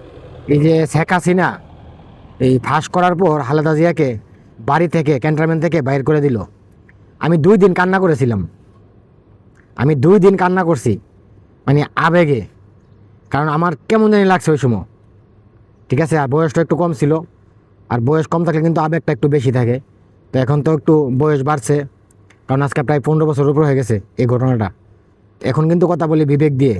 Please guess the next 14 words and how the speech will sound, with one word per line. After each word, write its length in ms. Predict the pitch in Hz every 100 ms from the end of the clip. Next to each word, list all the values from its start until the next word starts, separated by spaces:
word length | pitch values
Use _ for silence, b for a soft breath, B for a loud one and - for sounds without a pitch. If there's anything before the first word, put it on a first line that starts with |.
| 85 -
আবেগ 240 | 123 143 131
দিয়ে 120 | 131
না। 140 | 95 - _ _ _ _ _ _ _ _ _ _ _ _ _ _
তো 40 | 120 127
বিষয় 180 | 165 185
হচ্ছে 160 | 175
কি, 60 | 190 190
দেখেন, 220 | 160 143 156 _ _ _ _ -
এই 120 | 208
যে 60 | 190 180
মানুষটা, 320 | 175 - 123 95 - -
এই 60 |
মানুষটা 320 | 156 165 - 160
যদি 180 | 165